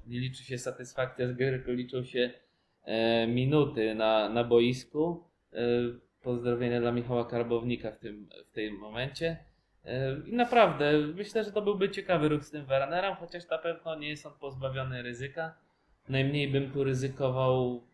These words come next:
jako Juventus w tym momencie, biorąc Muriela, który gdzieś odkąd wrócił, e, po średnim pobycie w Sewilli do Serie A, naprawdę jest to jeden z fajniejszych napastników, e,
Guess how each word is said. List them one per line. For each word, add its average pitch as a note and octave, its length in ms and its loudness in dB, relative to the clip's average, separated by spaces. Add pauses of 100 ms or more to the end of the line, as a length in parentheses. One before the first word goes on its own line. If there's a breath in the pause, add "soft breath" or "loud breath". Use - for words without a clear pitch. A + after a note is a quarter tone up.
(540)
jako B2 440 4
Juventus B2 680 4
w - 100 -20
tym A2+ 120 -10
momencie, A2+ 640 -4
biorąc A#2+ 500 0
Muriela, B2 640 2
który D#3 440 -2 (500)
gdzieś D#3+ 600 2
odkąd D#3+ 400 0
wrócił, C#3+ 800 -2 (120)
e, B2+ 300 -8
po C3+ 340 -2
średnim D3 420 -2
pobycie B2 400 -10
w - 60 -20
Sewilli A#2 640 -4 (640)
do A#2 260 4
Serie B2 600 0
A, A#2+ 280 2
naprawdę C#3 800 0
jest C#3 360 -4
to G3+ 100 -2
jeden A3+ 400 -2
z - 200 -16
fajniejszych G4 640 0
napastników, A#2+ 760 -2
e, - 40 -20